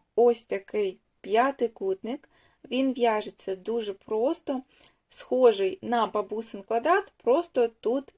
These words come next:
змінюється кількість наших вуглів. Отже,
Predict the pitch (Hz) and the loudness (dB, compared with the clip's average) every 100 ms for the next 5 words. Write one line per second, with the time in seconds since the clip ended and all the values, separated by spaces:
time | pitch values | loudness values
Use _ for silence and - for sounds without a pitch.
0 | - 202 190 190 240 247 226 220 214 196 | -20 -12 -10 -6 -4 -4 -6 -6 -10 -6
1 | - 226 - 226 220 _ - 185 202 - | -2 -2 -2 -12 -14 _ -12 -10 -10 -10
2 | 220 _ - - 226 196 220 - - _ | -14 _ -20 -20 -10 -8 -8 -12 -16 _
3 | _ _ _ _ _ _ _ _ _ 214 | _ _ _ _ _ _ _ _ _ 2
4 | 233 247 330 | 2 2 -6